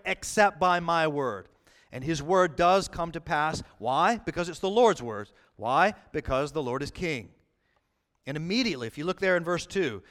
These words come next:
in the very next verse, we see the word of the Lord coming to Elijah and then moving him beyond the Jordan. The word is moving him. Then look at, slide down to verse five.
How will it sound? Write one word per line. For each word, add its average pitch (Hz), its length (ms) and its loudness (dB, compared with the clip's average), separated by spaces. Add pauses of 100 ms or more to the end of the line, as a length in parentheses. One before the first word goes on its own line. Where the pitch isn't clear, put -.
in 123 80 -12
the 135 60 -4
very 151 180 0
next 202 220 -2
verse, 165 320 -2
we 147 160 -6
see 170 220 -6
the 156 100 -2
word 175 320 0
of 196 80 0
the 170 80 -2
Lord 165 280 2 (260)
coming 202 520 0
to 220 440 0
Elijah 135 600 -2 (240)
and 135 160 -8
then 135 200 -8
moving 147 540 -2
him 127 260 -8
beyond 113 400 -8
the 104 60 -12
Jordan. 101 380 -12 (760)
The 107 80 -12
word 127 240 -2
is 110 100 -6
moving 135 560 -2
him. 92 240 -20 (720)
Then 170 160 -2
look 190 160 -2
at, 156 260 -8
slide 170 280 0
down 185 160 -2
to 170 40 -2
verse 165 220 -6
five. 131 420 -2